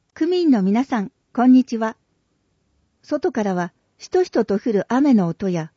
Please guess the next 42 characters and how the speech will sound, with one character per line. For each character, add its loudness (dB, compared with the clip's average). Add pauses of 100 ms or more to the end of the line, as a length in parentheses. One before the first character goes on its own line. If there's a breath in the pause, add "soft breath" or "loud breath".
カ -2
エ 2
ル 4
の 4
鳴 0
き -4
声。 -2 (1400)
蒸 0
し 0
暑 -2
い 0
梅 -8
雨 2
の 6
時 -4
期 -6
で 0
す -6
が、 -4 (140)
い -8
か -2
が 0
お 0
過 -6
ご 0
し -10
で -2
し -8
ょ -2
う -8
か。 -14 (1800)
悪 -4
天 -2
候 0
が 0
続 -8
く -2
こ -4
の 2
時 -6
期 -10
は、 -10